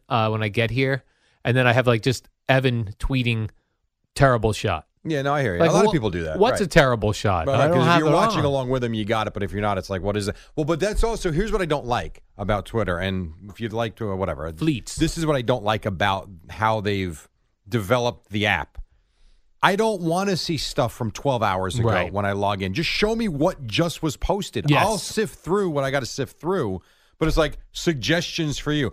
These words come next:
Speaker 2: None of them are good.
Speaker 1: Yeah.
Speaker 2: So I don't, I don't like that.
Speaker 1: You may have missed Evan's take on the Nets.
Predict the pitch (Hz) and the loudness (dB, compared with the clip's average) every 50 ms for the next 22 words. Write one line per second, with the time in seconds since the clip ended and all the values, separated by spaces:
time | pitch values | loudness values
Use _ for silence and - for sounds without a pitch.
0 | - - 147 165 202 247 262 269 254 240 247 240 247 233 196 247 254 254 240 175 | -4 -4 0 2 4 4 4 2 2 0 0 0 0 2 2 2 2 2 2 0
1 | 131 127 131 110 90 - - _ _ _ _ _ _ - - - - - 139 143 | 0 2 2 2 0 -4 -10 _ _ _ _ _ _ -20 -20 -8 -4 -2 0 0
2 | 156 160 156 151 147 147 139 139 131 117 95 - - - - - 139 127 131 139 | 0 0 -2 -2 -2 -2 -2 -2 -2 -4 -4 -6 -10 -12 -6 -2 0 2 2 4
3 | 139 143 139 135 139 127 123 151 156 139 120 - - 123 120 113 120 113 107 - | 4 4 4 2 2 0 2 2 2 2 2 2 2 2 2 4 2 0 0 0
4 | - 135 127 120 - - 117 117 117 123 127 135 135 120 82 80 - - - - | 2 2 4 4 4 4 2 4 4 2 2 2 2 2 0 -2 -6 -12 -14 -14
5 | - | -16